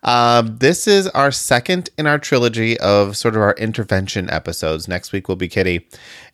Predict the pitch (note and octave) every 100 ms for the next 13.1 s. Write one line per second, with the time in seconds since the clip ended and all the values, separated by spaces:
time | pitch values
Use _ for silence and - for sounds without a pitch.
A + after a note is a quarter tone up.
0 | - D3 G#3 G3 D3 D#3 G#3+ A#3 - -
1 | B2 D#3 D#3 C3+ C#3+ F#3 E3+ - D3+ C3+
2 | - C3 D#3+ C3 G2+ D#3 C#3+ - - A2+
3 | A2+ A2 G#2+ - G#2 G#2+ G#2 G2+ G2+ -
4 | A#2 B2 C#3 C3 G#2+ G#2 D#3+ - E2+ D#2+
5 | E2 - E2+ D#2 D#2 D#2 - - - -
6 | - G#2+ G#2 G2+ G2 G#2+ C#3 D3 F3+ -
7 | D3 E3+ - - F#2 F2+ - B2+ D#3 D3+
8 | A#2 _ - G#2+ G#2+ - - C3 E3+ -
9 | D#3+ D3 - B2+ A#2+ A2 A#2 A2 G2+ F#2
10 | G#2 G#2 F2 - D#2 F#2+ F2+ G2 G#2 G2+
11 | F#2+ F#2 - A#3+ F#3+ F#2 G2 - G2 G2+
12 | G2+ G2 G#2 G#2 - B2+ D#3+ E3+ D#3+ C3
13 | B2